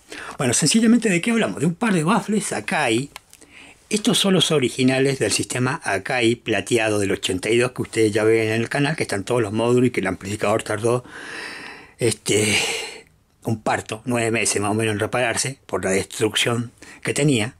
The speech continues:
Este, pero ahí ya el cliente vino y se lo llevó después de seis meses, se lo llevó. Pero me trajo esto, que son los parlantes del equipo,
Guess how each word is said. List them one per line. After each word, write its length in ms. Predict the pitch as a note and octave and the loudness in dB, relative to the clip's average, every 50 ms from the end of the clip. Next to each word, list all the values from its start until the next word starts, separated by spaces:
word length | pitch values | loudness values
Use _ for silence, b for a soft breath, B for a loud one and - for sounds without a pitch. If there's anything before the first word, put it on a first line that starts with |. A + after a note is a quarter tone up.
| _ B B B B B B B B B B - | _ B B B B B B B B B B -4
Este, 720 | A2+ G2 - - - - G2+ G2 G2 F#2+ F#2+ F#2 F2+ F2 | -4 -4 -4 -6 -4 -2 0 0 0 0 0 0 -2 -2
pero 180 | - G#2 G#2 | -2 0 2
ahí 180 | G#2+ A#2 A#2 A2 | 2 2 2 0
ya 400 | A2+ A2+ G#2 G2+ F#2+ F#2 - - | -2 -2 -2 -2 -2 -4 -6 -10
el 100 | G2+ F#2 | -12 -12
cliente 440 | - - G#2 G2+ G#2 G2+ - - F#2 | -12 -6 -4 -4 -2 -2 -2 -2 -2
vino 200 | G2 G#2+ A2 A2+ | 0 0 0 0
y 80 | A2 G#2+ | -2 -2
se 160 | - - F2+ | -2 0 0
lo 80 | F#2+ | 2
llevó 240 | G2 F#2+ F#2+ G2+ G2+ | 2 2 2 2 2
después 260 | G2 F#2+ - - G2+ F#2+ | 0 -2 -4 -4 -2 -2
de 120 | F#2 E2+ | -2 -2
seis 240 | - - G2 F#2+ F2 | -2 0 0 0 0
meses, 520 | F2 F2 E2+ E2 - - - - - - | 0 -2 -4 -4 -6 -8 -8 -10 -10 -12
se 120 | - - - | -12 -8 -8
lo 80 | - | -6
llevó. 320 | F#2+ F2+ F#2 G#2 C3+ D#3 - - B B B B B B B B - | -4 -2 0 -2 -2 -4 -8 -14 B B B B B B B B -4
Pero 180 | - F#3+ G#3+ B3 | -2 2 4 4
me 100 | A3 - | 4 4
trajo 300 | - F3+ F3+ - F3 C#3+ | 2 0 0 2 2 0
esto, 220 | G2 - - - | 0 -2 -2 -4
que 100 | G#2 G#2+ | -4 -2
son 120 | - A#2+ C#3+ | 0 0 0
los 100 | B2+ - | 0 0
parlantes 400 | - B2+ C3 C#3+ C#3+ - D3 C3+ | -2 -2 -2 -2 -2 -2 0 0
del 100 | C3 A2+ | 0 0
equipo, 400 | G#2+ - G#2+ F2+ - - - - | 0 0 -2 -4 -4 -8 -14 -16